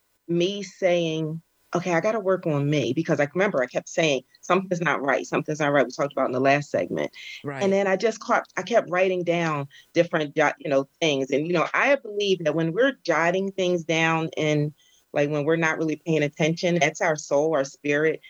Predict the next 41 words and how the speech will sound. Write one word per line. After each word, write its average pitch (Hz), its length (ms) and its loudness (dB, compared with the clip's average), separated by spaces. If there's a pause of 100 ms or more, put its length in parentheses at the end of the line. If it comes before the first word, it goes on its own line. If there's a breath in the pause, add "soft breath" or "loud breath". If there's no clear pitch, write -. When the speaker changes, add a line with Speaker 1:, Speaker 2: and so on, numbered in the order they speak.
(380 loud breath)
Speaker 1:
giving 170 260 0
us 151 140 -2
the 151 100 -6
directions. 139 720 0
And 143 200 2
when 156 200 0
we 233 80 -4
start 233 320 -2
looking 202 300 -2
at 160 140 2
these 156 160 -4
little 147 200 0 (100)
pieces 175 240 -6
of 147 100 -6
papers 160 540 0
and, 139 180 -2 (360 loud breath)
and 147 160 0
receipts 175 520 -2
and 160 140 -2
things 175 240 2
we 170 80 -2
just 147 240 2 (380)
notate 160 560 0
and 143 160 -4
doodle, 196 400 0 (340 loud breath)
no, 202 160 -4
Speaker 2:
Right. 294 420 0
Speaker 1:
we're, 262 300 2
we're 254 120 0
actually 226 500 -2 (200)
giving 214 360 2
the 196 120 -4
information 180 520 0
to 170 100 0
ourselves. 175 300 2
So 165 80 -2
I 147 60 -2
kept - 300 -2
writing 202 440 0
things 175 220 2
about 151 360 2